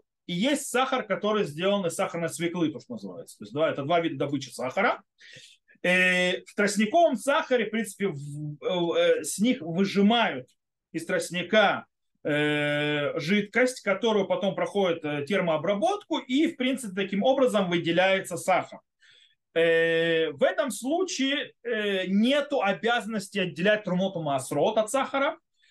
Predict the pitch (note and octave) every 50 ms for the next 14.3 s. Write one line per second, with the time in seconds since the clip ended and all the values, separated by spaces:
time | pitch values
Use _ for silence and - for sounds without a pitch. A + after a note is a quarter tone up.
0 | _ _ _ _ - E3 E3+ F3 E3+ E3+ A3+ A3 A3 - - F3+ D#3+ - G3+ F#3+
1 | F#3+ F3+ E3+ D#3 - - D3+ D3 C#3+ C#3+ C#3 C3+ C3 B2+ B2+ B2+ B2 B2 A2+ G#2+
2 | A#2+ C3 C3+ C3+ C3+ C3 - A3 B3+ B3 A3+ G3+ D#3+ - - D3+ C#3+ D3+ D#3 D#3
3 | C#3+ C3+ - - E3+ F#3 F3+ E3+ D#3+ D3+ B2+ - D3 B2+ C#3 C3 C3 B2+ A#2+ A2+
4 | A2+ C#3+ G#3 C#4 - - _ _ _ _ _ _ _ _ _ _ _ _ - D#3
5 | D3+ D3+ D3+ D3 D#3 D3+ D3+ C#3+ C#3 C#3+ G3+ C4 E4 E4 - - - - - -
6 | G3+ F#3 F3+ F3+ F3+ F3 F3 F3 E3+ - _ _ _ _ - G3 F#3 - G3+ G3
7 | G#3+ C#4+ F#4 D#4 - - - - - - - - _ _ _ _ _ _ _ _
8 | _ - A3 A3 G#3 - - C#4 E4 F#4 G4+ A3 B3 B3+ B3+ A#3+ A#3 A3 G#3 A#3
9 | B3+ C4+ C4+ C4 C4 - B3 - - G#3 G#3 G#3 - A3 G#3+ E3 C3+ C3 - _
10 | _ _ _ _ _ _ _ _ _ _ _ - - - G3+ G#3 G#3+ G#3 - A3
11 | B3 A3 - - - _ _ _ _ _ _ _ _ _ _ _ _ _ _ _
12 | _ _ _ _ - D#3+ G3 A#3+ C#4 C#4 C#4 C#4 C4 B3+ B3+ B3 A3+ G#3 A3+ A3+
13 | A3+ G#3+ - G#3 A#3+ A3+ - C#4+ D4+ D4+ - - - F#3 A3 B3 A3+ G#3 G3+ F#3+
14 | F#3+ G3 - - -